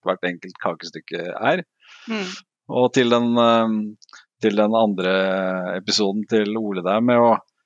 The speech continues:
Speaker 1: at, eh, aksjehandel handler jo om å kjøpe aksjene billigere enn man selger dem. Eh, og det er utrolig vanskelig å treffe helt i bunn og helt på topp hver eneste gang. Det er veldig mye lettere å sitte i baksetet og si at,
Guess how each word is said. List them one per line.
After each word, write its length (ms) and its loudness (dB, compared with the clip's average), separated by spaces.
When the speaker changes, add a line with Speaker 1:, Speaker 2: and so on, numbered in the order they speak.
Speaker 1:
at, 220 -6
eh, 80 4
aksjehandel 760 -2
handler 300 2
jo 160 4
om 160 0
å 80 2
kjøpe 480 2
aksjene 480 -2
billigere 480 -2
enn 80 -6
man 280 -2
selger 300 -2
dem. 200 0
Eh, 260 -2
og 100 -4
det 100 0
er 160 -2
utrolig 480 -4
vanskelig 440 -2
å 40 -14
treffe 440 -2
helt 280 -4
i 40 -10
bunn 400 -4
og 140 -10
helt 200 -4
på 140 -12
topp 200 -4
hver 140 2
eneste 280 -4
gang. 220 2
Det 60 -2
er 120 0
veldig 140 -2
mye 160 4
lettere 320 0
å 40 0
sitte 200 2
i 80 2
baksetet 560 0
og 200 0
si 240 -2
at, 160 0